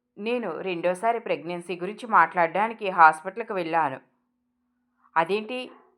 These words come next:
నీకు మొదటిసారే ప్రెగ్నెన్సీ రాలేదు, ఇక రెండో దాని గురించి?" అంటే, "నేను మొదటిసారి ప్రెగ్నెన్సీ అయ్యాను, కానీ అబార్షన్ అయిపోయింది." "అదేంటి,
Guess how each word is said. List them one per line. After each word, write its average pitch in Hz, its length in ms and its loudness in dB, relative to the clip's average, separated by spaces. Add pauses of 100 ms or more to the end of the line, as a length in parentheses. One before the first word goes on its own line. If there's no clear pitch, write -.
నీకు 226 360 -8 (200)
మొదటిసారే 185 720 0 (720)
ప్రెగ్నెన్సీ 202 520 -4
రాలేదు, 180 420 4 (120)
ఇక 240 160 -6
రెండో 180 360 0
దాని 190 240 -2
గురించి?" 202 420 -8
అంటే, 190 340 -6 (680)
"నేను 233 240 -2
మొదటిసారి 185 540 0
ప్రెగ్నెన్సీ 185 540 -6
అయ్యాను, 170 500 -4 (260)
కానీ 180 360 2 (540)
అబార్షన్ 202 520 6
అయిపోయింది." 175 560 -4 (600)
"అదేంటి, 190 340 0